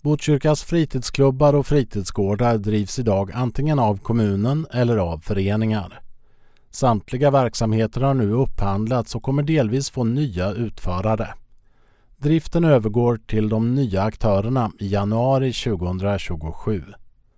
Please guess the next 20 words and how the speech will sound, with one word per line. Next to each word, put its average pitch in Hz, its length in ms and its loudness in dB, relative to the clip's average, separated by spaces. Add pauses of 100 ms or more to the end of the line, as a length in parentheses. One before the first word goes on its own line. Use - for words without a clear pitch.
(720)
Studiefrämjandet 127 1400 2
och 117 320 -2
Vi 113 220 2 (100)
Gör 120 480 2 (260)
driver 123 500 4
sedan 127 340 2
tidigare 120 560 4
öppen 127 460 0
fritidsverksamhet 107 1080 0
i 127 40 2
kommunen 101 760 0
och - 360 -6
kommer 123 280 2
få 107 280 -2
fortsatta 120 680 -2
uppdrag. 104 720 0 (500)
Fryshuset 110 840 -2
och 113 160 4
Rädda 110 340 2
Barnen 110 680 2